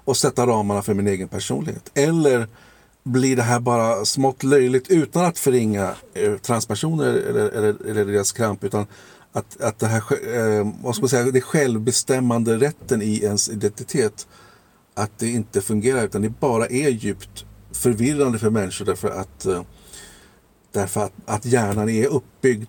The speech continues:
på det sättet rent biologiskt, att det, eh, vill kategorisera, stoppa saker i fack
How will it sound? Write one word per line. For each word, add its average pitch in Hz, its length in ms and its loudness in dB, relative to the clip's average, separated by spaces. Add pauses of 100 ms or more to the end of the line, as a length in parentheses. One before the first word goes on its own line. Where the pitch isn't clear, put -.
på 117 100 0
det 101 160 4
sättet 95 520 -2
rent 95 220 -2
biologiskt, 104 580 0
att 104 100 -6
det, 98 160 4
eh, 95 400 -4
vill 110 360 0
kategorisera, 107 920 -2
stoppa 104 360 -4
saker 98 340 -4
i 98 80 -2
fack - 440 -8